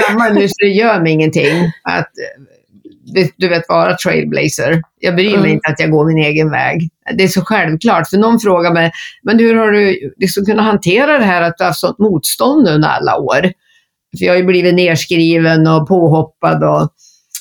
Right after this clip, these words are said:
Speaker 1: eh, och då så sa jag bara precis vad jag, vad som är sant för mig. Det är för att jag har rätt.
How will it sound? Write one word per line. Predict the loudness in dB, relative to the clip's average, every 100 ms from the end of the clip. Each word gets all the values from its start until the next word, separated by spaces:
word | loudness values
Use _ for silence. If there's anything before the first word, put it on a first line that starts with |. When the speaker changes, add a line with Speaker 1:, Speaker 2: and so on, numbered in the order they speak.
| -14 -4 -2
Speaker 1:
eh, | -2
och | -2 0
då | 0
så | 0 0
sa | 0 0
jag | 0 2
bara | 2 2 -2
precis | -4 -4 -2 -2 -6 -6
vad | -2 0
jag, | 2 0 0
vad | -2 0
som | 0
är | 0
sant | 0 -2 -2 -2
för |
mig. | -2 0 0
Det | -2
är |
för | -2
att | -2
jag | -2
har | 0
rätt. | 0 -2